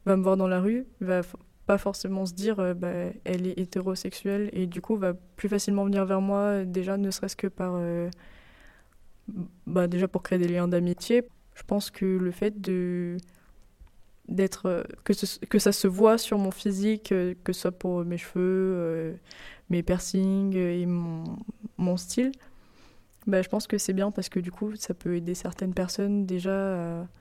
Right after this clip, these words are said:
à sortir, euh, de leur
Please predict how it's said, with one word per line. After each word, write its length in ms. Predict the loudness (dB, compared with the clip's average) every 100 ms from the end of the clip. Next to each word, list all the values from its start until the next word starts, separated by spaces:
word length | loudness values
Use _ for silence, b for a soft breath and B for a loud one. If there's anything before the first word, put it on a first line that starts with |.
| b b b b b _ _
à 140 | 0 0
sortir, 560 | 0 0 -2 0 2 2
euh, 220 | 2 0
de 500 | -2 0 0 0 0
leur 180 | -2 -6